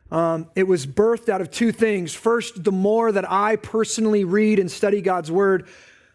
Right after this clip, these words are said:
the more passionate I become about God doing something special in our church and city. Over and over throughout the Bible, God comes down and people meet him and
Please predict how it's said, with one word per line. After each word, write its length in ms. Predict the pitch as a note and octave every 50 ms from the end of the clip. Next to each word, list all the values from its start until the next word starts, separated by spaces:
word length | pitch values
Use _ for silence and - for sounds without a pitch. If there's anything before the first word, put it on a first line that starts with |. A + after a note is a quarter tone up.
| _ -
the 60 | G3
more 180 | G3+ A3 A3 G#3+
passionate 640 | - - G#3+ A3 A3 A3+ A3 - C4 B3 B3 B3 -
I 140 | F#3 G3 G#3+
become 460 | G3 A3 G#3+ - F3 G#3 G#3 A3 A3+ G3+
about 380 | G3 F3+ F#3+ F3+ E3+ D3+ C#3+
God 360 | D#3 F#3 F#3 F#3+ G3+ F#3+ D3+
doing 260 | C#3+ G#3 A3 A3+ A3+ G#3
something 360 | - A3 G3+ G3+ G3+ F#3 E3+
special 580 | - - - G#3 G3+ G3 F#3+ - A3+ G#3+ G#3
in 140 | - G3 F#3
our 120 | F#3 F3 -
church 380 | - - G3 G3 G3 G3 -
and 160 | F#3 E3 D3+
city. 420 | - - G#3 G3+ G#3 A3+ A3 - _ _ _ _ - - - - - - _ _ _ - _ _ _ -
Over 340 | G#3 A3+ B3 A#3 G#3+ A#3+ A3+
and 100 | A3 A3
over 380 | A3 A3+ A#3 B3 G3+ A#3 A#3+ A3+
throughout 420 | A#3 A3 A3+ A3 A3 A3+ A3 -
the 60 | G3+
Bible, 400 | E3 G3 G3 G#3 G#3+ G#3 A3 G#3+
God 460 | F#3 D3+ G3 G3+ G#3 G#3+ G#3+ D#3+ - - _ -
comes 400 | - - A3 A3+ G#3+ F#3+ D3 D3
down 680 | C#3+ C3+ G#3 F#3+ F3+ F#3+ G3+ G#3+ A3+ A#3 A#3 B3+ A#3 - - - - - _ _ -
and 240 | G3 G3 G3+ F#3+ G3
people 520 | - - A#3+ B3 A#3+ - - A#3 A3 G#3+
meet 380 | G3+ F#3 F#3+ G3+ G#3+ A3+ B3 A#3+
him 380 | F3 A3 B3+ C4 C#4 C#4 C4 -
and 220 | G#3+ G3+ G#3 F#3+